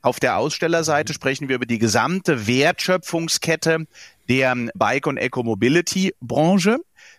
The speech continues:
Wenn wir uns ein bisschen tiefer reinschauen, heißt das, wir reden über die Industrie, sprich die Marken, die Hersteller,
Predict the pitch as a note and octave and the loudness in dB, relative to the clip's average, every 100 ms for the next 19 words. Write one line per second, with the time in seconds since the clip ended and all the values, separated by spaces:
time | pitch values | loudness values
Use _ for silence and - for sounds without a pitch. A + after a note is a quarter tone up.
0 | _ C3+ D#3 D#3 D#3 D#3+ - C#3 C#3+ C#3+ | _ 0 2 2 0 0 -4 -2 0 0
1 | - - B2 C#3 C3+ - G#3 G#3 D#3 D3+ | 0 0 0 0 0 -2 -2 0 0 -2
2 | D#3 D3+ C#3+ A#2+ B2 C#3+ D3 C3 B2 - | -2 -2 -2 -2 0 0 2 0 0 -2
3 | - _ - A#2+ B2 A#2+ A#2 A2+ A2 A2+ | -4 _ -4 0 0 -2 -2 -2 -2 -2
4 | A2 - - D#3+ G3+ A#3 _ _ _ - | -2 -4 -2 0 0 -2 _ _ _ -2
5 | C#3+ - - _ _ A#2+ A2 - _ - | 0 -2 -8 _ _ 0 0 -2 _ -2
6 | A2 D3+ F#3+ F#3+ G3 G3+ - - G2+ C3+ | 0 0 0 0 0 -2 -6 -2 2 2
7 | E3 - E3 E3 | 2 0 2 2